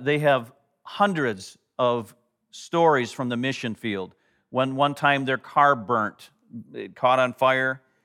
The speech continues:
and, uh, you remember that? Yeah. Elaine was sick of that car, so she lit it on fire. Remember that story?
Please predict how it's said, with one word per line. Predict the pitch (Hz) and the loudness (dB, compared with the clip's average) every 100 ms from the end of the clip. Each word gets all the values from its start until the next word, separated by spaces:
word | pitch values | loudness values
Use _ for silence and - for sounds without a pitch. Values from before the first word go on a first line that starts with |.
| _ _ | _ _
and, | 117 117 113 | 0 2 0
uh, | 113 101 | 0 -2
you | 120 | -4
remember | 131 147 156 | 0 2 4
that? | 156 160 175 - _ _ _ _ _ _ _ _ | 4 4 2 -10 _ _ _ _ _ _ _ _
Yeah. | 127 123 131 139 - - - _ _ - - 135 - - | -4 0 0 -2 -12 -20 -20 _ _ -20 -16 -16 -16 -6
Elaine | 143 160 180 175 | 0 2 2 2
was | 160 - - - | 0 -2 -16 -20
sick | - 196 196 | -2 0 2
of | |
that | 180 170 | 2 2
car, | - 165 135 | 6 6 6
so | 135 143 | 4 -4
she | 123 | -4
lit | 139 156 165 | 0 2 4
it | |
on | 156 151 | 2 2
fire. | - 156 165 165 | 4 4 4 0
Remember | 151 170 | 2 2
that | 170 165 | 4 2
story? | 165 170 165 180 | 2 2 4 2